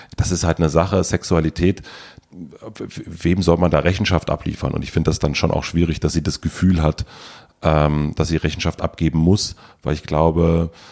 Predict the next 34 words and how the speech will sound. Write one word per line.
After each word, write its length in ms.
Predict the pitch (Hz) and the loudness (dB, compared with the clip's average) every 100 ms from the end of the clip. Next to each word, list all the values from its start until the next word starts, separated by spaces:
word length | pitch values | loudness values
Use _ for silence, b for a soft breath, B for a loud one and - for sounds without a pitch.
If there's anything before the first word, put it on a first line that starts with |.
| B | B
du 200 | - - | -10 -2
sagst 220 | 82 82 - | 2 2 0
schon 140 | 80 | -2
richtig, 400 | 80 90 - 69 | -2 -4 -4 -4
ne, 140 | 87 | -2
dass 240 | 85 78 - | -2 -4 -2
genau 200 | 82 85 | 0 0
diese 220 | 85 82 | 2 0
Sorge 400 | 76 82 104 104 | 0 2 2 2
sollte 220 | 90 85 | 2 2
mal 120 | 85 | 0
genau 260 | 82 78 90 | 0 0 0
definiert 560 | 87 - 82 87 104 104 | -2 -4 -2 0 0 0
werden 420 | 95 104 117 113 B B B B _ | 0 0 -4 -6 B B B B _
und 180 | 98 98 | 2 2
unter 180 | 98 87 | 2 0
Umständen 320 | 95 98 90 | 0 -2 0
kann 140 | 95 | 0
man 120 | 92 | 0
diese 180 | 90 87 | 0 -2
Sorge 400 | 80 85 98 87 | 0 2 2 0
auch 160 | 80 78 | -2 -2
nehmen, 440 | 80 95 131 143 - - - 92 | -2 0 -2 -6 -14 -20 -8 0
ähm, 600 | 90 90 90 90 90 87 | 2 2 0 -2 -4 -6
weil 400 | 87 82 87 87 | -2 0 2 0
vielleicht 520 | - 85 87 107 - - | -2 0 0 -2 -8 -20
verhütet 500 | - 117 107 120 - | -2 2 4 2 2
sie, 300 | 107 107 117 - | 0 0 -4 -8
also 200 | 76 - - | -10 -8 0
hoffentlich 360 | 90 120 110 | 2 2 0
verhütet 300 | 107 104 107 | 2 2 2
sie 120 | - | 0
natürlich, 540 | 110 101 107 110 - - | -2 0 0 0 -2 -4
ähm, 440 | 85 82 82 85 | 0 2 4 2